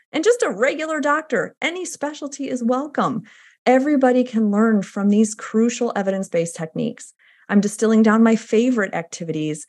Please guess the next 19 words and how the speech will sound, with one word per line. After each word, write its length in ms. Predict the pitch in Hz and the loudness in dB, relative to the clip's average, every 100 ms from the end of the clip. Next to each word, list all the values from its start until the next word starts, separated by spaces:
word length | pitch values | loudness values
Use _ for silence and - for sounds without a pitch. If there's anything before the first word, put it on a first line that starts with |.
| _ _ _ - | _ _ _ -6
and 220 | 190 185 | -2 0
they 140 | 185 | 2
will 80 | 202 | 4
be 120 | 202 | 2
presented 520 | 196 180 170 156 160 160 | 0 -2 -4 -4 -6 -8
to 120 | 165 | -6
you 220 | 156 151 | -2 -2
for 220 | 147 - | -2 -4
a 160 | 160 156 | -2 -2
super 640 | - - - 269 269 202 | -4 -4 2 2 2 0
cheap 420 | 185 - 214 196 | 0 -4 -2 -4
price 420 | - - 165 151 - | -4 0 0 0 -4
because 340 | 175 175 160 | -4 -2 0
this 220 | 220 381 | -2 -2
is 180 | 359 262 | -6 -4
the 180 | 214 196 | -4 -4
seeds 500 | - - 269 277 262 | -6 -4 -2 -2 2
I'm 240 | 240 226 | 2 4
planting 680 | 220 220 202 208 262 269 269 | 2 0 -2 -2 -4 -8 -10